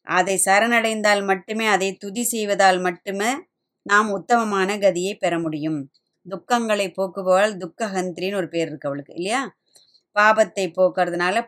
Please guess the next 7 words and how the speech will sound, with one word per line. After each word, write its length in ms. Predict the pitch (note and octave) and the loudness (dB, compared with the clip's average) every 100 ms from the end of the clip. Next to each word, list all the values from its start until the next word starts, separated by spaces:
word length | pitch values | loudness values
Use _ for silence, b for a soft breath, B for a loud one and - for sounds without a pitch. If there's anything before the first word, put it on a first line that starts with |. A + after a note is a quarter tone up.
| F3+ | 4
பாபநாசினி, 960 | F#3 F#3 F#3 D#3+ D3+ - D3 D#3+ D3+ C3+ _ _ _ _ _ _ _ _ | 4 4 0 -2 -4 -4 -4 -2 -2 -6 _ _ _ _ _ _ _ _
பிறவிப்பிணியை 760 | F#3 G#3 A#3+ - G3 F#3 E3+ D#3+ | -4 -2 -2 -4 -6 -2 -2 -2
தீர்த்து 360 | F3 F3 - E3 | -4 -6 -4 -6
வைப்பதால் 680 | D#3 - D#3 E3 A#3+ D4 _ _ - | -6 -6 -2 0 -2 -4 _ _ -12
மிருத்யுதாரு 800 | G#3 G#3 _ B3 G#3+ G3 F3+ F#3+ F#3 | -8 -10 _ -4 2 4 4 0 -4
குட்டாரிகா, 760 | F3 F3 E3 D#3 - D#3+ D#3+ D3+ | -4 0 0 -2 -4 -2 -2 0
பவரோகக்னி, 1080 | E3 G3+ G#3 F3+ E3 D#3+ - D#3 E3 D3+ | 0 2 2 2 0 -4 -4 -4 -4 -4